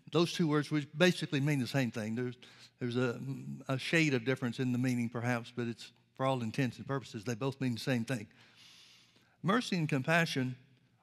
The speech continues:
are not words that are associated with the power of God.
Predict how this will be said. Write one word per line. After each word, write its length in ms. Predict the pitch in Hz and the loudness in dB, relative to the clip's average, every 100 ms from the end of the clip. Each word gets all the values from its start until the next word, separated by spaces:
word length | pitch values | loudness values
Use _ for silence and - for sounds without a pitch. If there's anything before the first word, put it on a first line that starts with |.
| - | 0
are 100 | 160 | 4
not 260 | 190 220 | 4 4
words 280 | 190 190 156 | 4 2 4
that 140 | 165 151 | 0 2
are 80 | |
associated 580 | 131 - 180 - 156 143 | 0 -2 -2 0 0 0
with 140 | 139 117 | -4 -4
the 60 | |
power 360 | - 160 147 117 | 0 0 0 -2
of 140 | 107 | -6
God. 260 | 113 117 | -12 -14